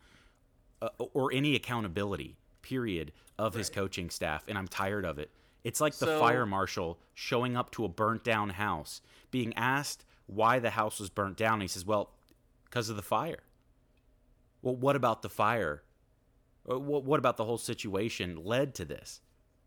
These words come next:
Speaker 2: Well, you know how fire works, right? It ju-, it just burns down the house. He doesn't get to the root of the issue. He doesn't get
Speaker 1: Right.
Speaker 2: to the grease fire in the kitchen that started the fire.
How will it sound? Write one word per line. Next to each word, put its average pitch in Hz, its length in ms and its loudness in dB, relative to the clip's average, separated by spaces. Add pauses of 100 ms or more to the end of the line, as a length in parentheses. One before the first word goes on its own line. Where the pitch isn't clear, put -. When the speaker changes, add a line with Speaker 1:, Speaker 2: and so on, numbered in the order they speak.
(160)
Speaker 2:
Well, 107 280 2
you 123 100 -2
know 147 100 0
how 113 120 0
fire 156 380 2
works, 76 340 -6
right? 117 240 -2
It 104 120 -4
ju-, 117 140 -4
it 113 100 -6
just 120 220 -8
burns 120 300 0
down 110 220 2
the 90 80 -4
house. - 440 -10 (640)
He 135 140 -2
doesn't 165 380 2
get 143 260 0
to 127 100 -8
the 113 100 0
root 127 240 2
of 92 120 -4
the 95 140 2
issue. 82 300 -2 (260)
He 143 160 -2
doesn't 156 300 0
get - 100 0
Speaker 1:
Right. - 140 -2
Speaker 2:
to 127 100 -4
the 107 100 -4
grease 156 340 0
fire 104 280 2
in 95 100 -2
the 92 60 -6
kitchen 139 400 -2
that 90 100 -6
started 175 420 -2
the 90 60 -2
fire. 71 460 -2